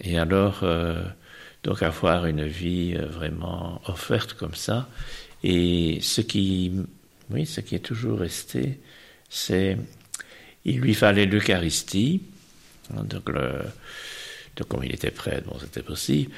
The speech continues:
mais il fallait l'Eucharistie tout le temps, donc la réserve eucharistique. Donc, c'est vraiment la période, euh, au début du vingtième siècle, hein, donc, il fallait la présence comme ça, hein. Et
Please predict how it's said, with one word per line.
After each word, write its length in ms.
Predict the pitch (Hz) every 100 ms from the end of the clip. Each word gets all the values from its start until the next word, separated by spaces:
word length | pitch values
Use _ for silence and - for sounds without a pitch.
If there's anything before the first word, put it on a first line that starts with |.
| - - -
mais 300 | 87 85 78
il 120 | -
fallait 300 | 98 90 92
l'Eucharistie 680 | 87 - 87 82 - 87 85
tout 180 | - 117
le 100 | 107
temps, 460 | - 101 123 156 - - - -
donc 200 | - 95
la 100 | -
réserve 460 | 78 78 90 87 80
eucharistique. 720 | 78 78 73 - - 110 131 - - - -
Donc, 140 | - -
c'est 180 | -
vraiment 300 | - 82 95
la 120 | 95 73
période, 720 | - 80 82 95 98 92 82
euh, 180 | 82
au 40 | 80
début 220 | 82 85
du 100 | 82
vingtième 380 | 82 76 - -
siècle, 420 | - 104 80 85
hein, 60 | 90
donc, 160 | 90 92 - - -
il 40 |
fallait 300 | - 78 90
la 120 | 69
présence 500 | - - - 92 85
comme 160 | - -
ça, 240 | - 71 64
hein. 80 | - - - - - - -
Et 600 | 92 90 90 90 85 85